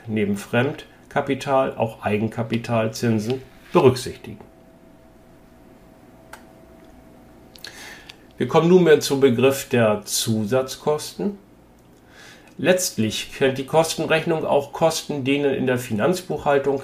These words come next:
keine Aufwendungen gegenüberstehen. Diese Kosten, die in der Kostenrechnung zusätzlich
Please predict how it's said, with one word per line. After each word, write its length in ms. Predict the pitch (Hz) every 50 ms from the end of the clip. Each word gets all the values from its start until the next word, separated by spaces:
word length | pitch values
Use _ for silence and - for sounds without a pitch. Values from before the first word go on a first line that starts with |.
| - - -
keine 420 | - - 143 135 139 139 139 135
Aufwendungen 720 | - - 107 117 117 113 120 120 123 123 123 120 117 113
gegenüberstehen. 800 | 113 120 123 123 120 110 101 - - - - - - - - - 117 - - - - - - _ _ _ _ _ _ _ _ _ - - - - - -
Diese 220 | 120 110 123 127
Kosten, 520 | - - 196 208 208 - - - 151 127
die 140 | 110 107 110
in 80 | 110 110
der 120 | 110 110
Kostenrechnung 840 | - - 160 170 170 - - 135 127 117 123 117 120 120 113 113 -
zusätzlich 1080 | - - - 196 214 233 226 - 127 120 113 113 - - 131 139 160 175 175 - - -